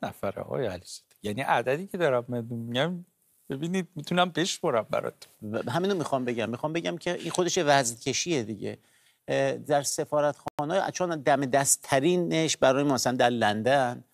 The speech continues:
Speaker 2: اه، این قابل، اه، با مشاهده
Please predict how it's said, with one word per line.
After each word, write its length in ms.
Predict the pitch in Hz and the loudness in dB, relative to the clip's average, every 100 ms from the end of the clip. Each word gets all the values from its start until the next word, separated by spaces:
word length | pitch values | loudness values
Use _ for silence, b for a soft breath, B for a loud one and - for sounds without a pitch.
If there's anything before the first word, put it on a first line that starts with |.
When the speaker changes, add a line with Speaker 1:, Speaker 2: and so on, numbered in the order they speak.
| b b b _ | b b b _
Speaker 2:
اه، 120 | - 123 | -4 -4
این 220 | - 147 | -2 -2
قابل، 460 | 135 120 123 127 123 110 123 | 0 0 0 -2 -4 -6 -6
اه، 180 | 117 113 98 - _ _ | -2 -2 -4 -12 _ _
با 80 | 143 | -4
مشاهده 560 | 151 151 160 143 147 | -2 0 2 4 2